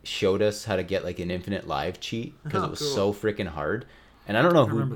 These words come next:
Speaker 3: that.
Speaker 1: who shared that with us, if, if your dad actually knew or if it was, like, his friend or his brother or something.
Speaker 2: No, that, that
Speaker 1: Um,
Speaker 2: would, definitely wouldn't have been a brother. His brothers
Speaker 1: Oh,
Speaker 2: are,
Speaker 1: okay.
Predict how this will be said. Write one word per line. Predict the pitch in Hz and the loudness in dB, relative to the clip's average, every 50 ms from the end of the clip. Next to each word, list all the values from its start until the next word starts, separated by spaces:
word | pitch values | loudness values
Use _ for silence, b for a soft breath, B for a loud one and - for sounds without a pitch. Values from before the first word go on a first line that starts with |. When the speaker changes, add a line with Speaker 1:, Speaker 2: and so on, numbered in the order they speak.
| 104 104 | -6 -10
Speaker 3:
that. | 104 - - 120 104 | -10 -12 -10 -8 -6
Speaker 1:
who | 107 120 120 | -4 -4 -4
shared | 107 - - 98 87 87 101 | -4 -4 -2 0 0 0 0
that | 104 123 127 - | 0 -2 -2 -2
with | 131 - 147 | -4 -4 -4
us, | 139 - - | -6 -6 -8
if, | 101 101 | -10 -6
if | 98 101 104 101 - | -4 -2 -2 -2 -2
your | 101 87 | -6 -6
dad | - 78 73 87 107 | -4 -4 -4 -2 -2
actually | 117 127 135 - 151 147 | -4 -4 -4 -4 -4 -4
knew | 143 143 151 151 156 - | -2 -2 -2 -2 -2 -2
or | - 98 92 | 0 -2 -2
if | 87 - | -2 -4
it | - - | -8 -8
was, | 98 87 | -8 -8
like, | 90 85 - | -10 -8 -8
his | 92 87 | -8 -10
friend | - - - 87 90 98 113 117 | -10 -8 -8 -6 -6 -6 -4 -4
or | 101 87 | -6 -6
his | 82 - | -6 -8
brother | - 90 90 104 113 123 | -6 -4 -2 -2 -2 -4
or | 120 | -4
something. | - - 131 131 139 139 | -8 -10 -10 -8 -6 -4
Speaker 2:
No, | 107 107 104 | -4 -4 -4
that, | 117 113 98 | -4 -4 -2
that | 120 | 0
Speaker 1:
Um, | 127 127 | 0 0
Speaker 2:
would, | 131 135 127 - - 123 | 0 -2 -4 -6 -6 -6
definitely | 131 143 - 170 165 156 | -6 -6 -6 -8 -10 -8
wouldn't | 151 143 | -8 -8
have | 139 127 | -8 -10
been | 131 123 | -10 -10
a | 117 | -10
brother. | 107 113 107 104 104 104 113 135 131 - | -8 -6 -6 -6 -6 -6 -8 -10 -12 -12
His | - 107 101 | -12 -12 -10
brothers | - 107 104 101 104 101 | -10 -10 -10 -8 -8 -6
Speaker 1:
Oh, | 98 92 | -6 -6
Speaker 2:
are, | 87 98 98 | -6 -6 -6
Speaker 1:
okay. | 92 | -8